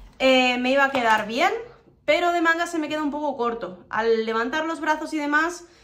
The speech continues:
se me sube. Pero bueno, ya está, no pasa nada. Está muy chulo, la verdad, queda bastante anchita.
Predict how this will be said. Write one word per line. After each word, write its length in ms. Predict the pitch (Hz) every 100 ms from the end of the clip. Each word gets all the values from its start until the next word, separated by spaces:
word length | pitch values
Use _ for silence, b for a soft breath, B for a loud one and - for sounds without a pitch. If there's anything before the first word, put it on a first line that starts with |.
| B -
se 200 | - 240
me 100 | -
sube. 400 | - 196 180 - - _ _ _ _
Pero 180 | 226 220
bueno, 160 | 220
ya 120 | 208 208
está, 160 | 208
no 140 | 202 202
pasa 300 | 226 214 214
nada. 320 | 226 277 349 B B B -
Está 240 | 220 233
muy 240 | 233 220
chulo, 340 | 220 262 285 302
la 140 | 262
verdad, 400 | 214 208 233 262
queda 440 | 254 226 220 214 202
bastante 440 | 196 - 226 233
anchita. 480 | 208 202 262 269 381